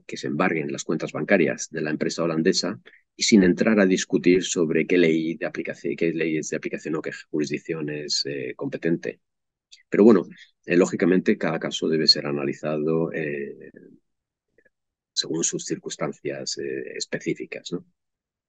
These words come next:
En, en resumen, eh,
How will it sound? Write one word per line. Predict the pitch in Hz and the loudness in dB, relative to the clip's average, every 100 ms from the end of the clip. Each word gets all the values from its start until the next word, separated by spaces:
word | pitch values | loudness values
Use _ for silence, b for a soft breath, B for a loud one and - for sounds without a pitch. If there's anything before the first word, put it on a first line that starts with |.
| _ _ _ _ _ _ _ b b b b b - | _ _ _ _ _ _ _ b b b b b 8
En, | 110 101 - | 8 8 6
en | 110 | 6
resumen, | 110 160 147 156 - b b b _ _ _ | 8 10 12 10 2 b b b _ _ _
eh, | 127 120 110 104 98 92 | 6 8 10 10 10 8